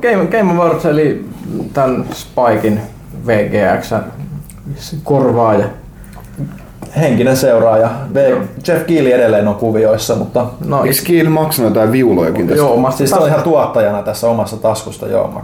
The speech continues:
Speaker 1: Joo, et, et se siirtyi enemmän sieltä telkkariohjelmasta tämmöksi nettiohjelmaksi ja sit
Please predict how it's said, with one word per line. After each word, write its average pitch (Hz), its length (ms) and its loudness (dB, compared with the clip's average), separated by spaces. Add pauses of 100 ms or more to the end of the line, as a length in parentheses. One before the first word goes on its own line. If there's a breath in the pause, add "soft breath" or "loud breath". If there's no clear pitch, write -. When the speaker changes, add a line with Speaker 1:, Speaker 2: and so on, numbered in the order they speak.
(100)
Speaker 1:
Joo, 139 120 2
et, 123 180 -2
et 123 300 -4 (320)
se - 300 0
siirtyi 123 360 0
enemmän 127 280 2
sieltä 120 220 0
telkkariohjelmasta 110 920 0
tämmöksi 110 340 -4
nettiohjelmaksi - 1600 -4
ja 101 80 -6
sit - 260 -14